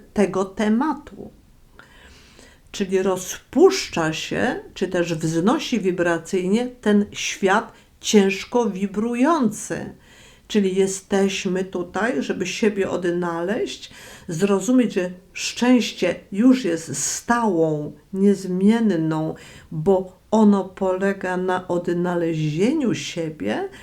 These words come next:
i z tej, z tego wnętrza, z tego szczęścia zaczynamy tworzyć rzeczywistość tego, tej gry, tego świata,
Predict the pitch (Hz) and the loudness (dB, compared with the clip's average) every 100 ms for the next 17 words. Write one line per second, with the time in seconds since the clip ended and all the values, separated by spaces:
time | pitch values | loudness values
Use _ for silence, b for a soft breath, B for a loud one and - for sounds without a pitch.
0 | B B B B - 180 175 - - - | B B B B 2 2 0 -6 -4 0
1 | 240 226 165 - b b b b _ _ | 2 2 -2 -8 b b b b _ _
2 | - - - 165 156 156 220 320 - 156 | -4 -2 2 0 0 2 4 2 0 -2
3 | - 175 170 165 - - 247 311 240 - | -2 -4 -2 -2 -4 -4 0 0 -2 -4
4 | 160 175 175 185 180 185 180 180 - 196 | -4 -4 -4 -4 -4 -2 -4 -8 -4 -2
5 | 202 226 180 180 180 180 165 151 - 175 | 0 -4 -6 -8 -6 -8 -6 -6 -6 -4
6 | 196 - - B B B - - _ - | -6 -8 -20 B B B -20 -20 _ 0
7 | 175 170 180 185 - _ _ _ _ _ | 0 2 0 0 -14 _ _ _ _ _
8 | _ - 165 156 208 320 160 - - - | _ -2 0 2 2 2 0 -8 -12 -10
9 | 156 175 - - 285 269 262 147 - | -6 -6 -6 -4 -2 -2 -6 -12 -16